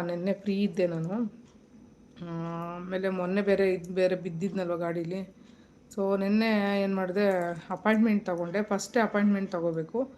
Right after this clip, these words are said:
ಅವ್ರದ್ದು Google ಸರ್ಚ್ ಮಾಡಿದ್ರು, ಅವ್ರದ್ದು ಒಂದು ಮೊಬೈಲ್ ನಂಬರ್ ಸಿಗುತ್ತೆ, ಅಲ್ಲಿ ಅಪಾಯಿಂಟ್ಮೆಂಟ್ ಕೊಡ್ತಾರೆ, ಅವರೇ ಮಾತಾಡ್ತಾರೆ ಒಬ್ಬರು. ಬೇರೆಯವ್ರು ಯಾರಾದರೂ ಟೆಕ್ನಿಕಲ್ ಡಿಪಾರ್ಟ್ಮೆಂಟ್ ಥರ ಇರ್-, ಇರ್ತಾರಲ್ಲಿ,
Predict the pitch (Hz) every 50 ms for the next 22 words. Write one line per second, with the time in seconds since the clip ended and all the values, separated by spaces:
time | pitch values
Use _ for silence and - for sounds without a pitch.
0 | - - - - - - - - 202 196 196 185 180 202 196 190 185 185 185 180
1 | 180 180 180 220 220 220 233 233 233 214 - 208 185 180 - - 202 202 196 185
2 | 180 180 190 214 220 208 196 175 180 180 175 175 175 170 170 170 165 185 202 208
3 | 208 202 190 185 185 - 180 165 170 165 165 202 190 180 180 185 196 196 180 165
4 | 180 180 180 190 190 185 185 180 - 180 165 165 165 - 196 170 165 185 214 202
5 | - 185 190 202 196 185 170 170 165 185 175 165 - 180 170 160 160 175 170 165
6 | 185 220 - - - - - - - - - - 196 190 190 196 196 185 185 180
7 | 180 185 180 170 170 175 170 170 160 156 156 160 156 - - - - - - -
8 | - - 208 202 - 220 214 214 226 208 185 196 196 - 185 180 196 185 175 165
9 | 165 180 180 180 180 185 180 175 170 175 180 170 185 - - 196 175 170 160 160
10 | 160